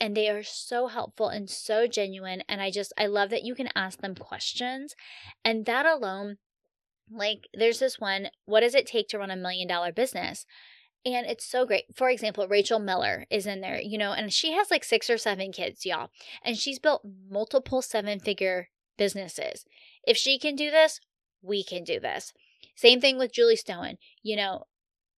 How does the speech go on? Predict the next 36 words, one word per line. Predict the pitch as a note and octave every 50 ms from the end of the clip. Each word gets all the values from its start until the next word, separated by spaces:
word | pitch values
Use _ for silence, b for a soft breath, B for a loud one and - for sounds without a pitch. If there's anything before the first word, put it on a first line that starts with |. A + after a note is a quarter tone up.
| _ -
she, | - - - -
I | F3 A3+ G#3
think | - C4+ C4 -
she's | - B3+ A#3+ A3+
the | - A#3+
one | A3+ G#3+ G#3+
that | G#3 E3 F#3
homeschools. | F#3+ F#3+ F#3 - G#3 F3+
One, | G3 A#3 C4 C4
either | C4 - C#4+ C#4 C4 A#3+
her | B3 C4+ B3 A3+
or | -
Kathy | - G3 F#3+ F3+ E3 - F#3 D#3+
homeschools. | D3+ E3+ F#3 F3 - - - - - - - _ _ _ -
I, | - - - _ _ _ _ -
I'm | A3+ A3 G#3+ G#3
gonna, | A3 G#3+ G#3 -
I | - G#3
would | G3 G3 G3 F#3+
love | F#3+ G3+ G3 F#3 F3+
to | G3
have | E3 F#3 F#3+ F#3+
them | F#3+ F#3+
on | F#3 F#3 F#3
the | F3
podcast | - F3+ F#3 F#3 - - F3+ F3+ - -
here | - G#3+ G#3+ A3+
so | - A3+
you | A3+ G#3+ G#3+
can | - A3+ G#3
just | G3 F3+ -
get | F#3+ G3+ G#3 -
to | - G3 F3
know | F3 G3 A3+
them. | G#3+ F#3+ D#3+ D3+ F3+ - B B B B B B B B B -
But, | D4 D4 -